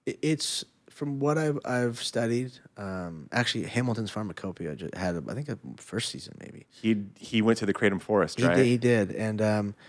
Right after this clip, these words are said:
Speaker 1: you know, it only bonds to, like, half your receptors,
Speaker 2: Mm-hmm.
Speaker 1: uh, the different parts of the brain it works on, hippocampus. I, I can't even, I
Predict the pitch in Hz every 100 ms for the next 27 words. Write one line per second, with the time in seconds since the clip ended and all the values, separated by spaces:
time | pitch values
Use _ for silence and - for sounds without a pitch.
0 | - _ _ _ _ 185 190 180 175 190
1 | 190 143 113 110 101 104 98 - 95 95
2 | 104 90 - 90 - 90 90 - - 90
3 | 92 85 98 95 101 104 95 80 101 98
4 | 101 85 92 90 85 78 82 - 87 85
5 | 87 92 - - 85 92 101 - 64 101
6 | - 95 90 85 85 78 73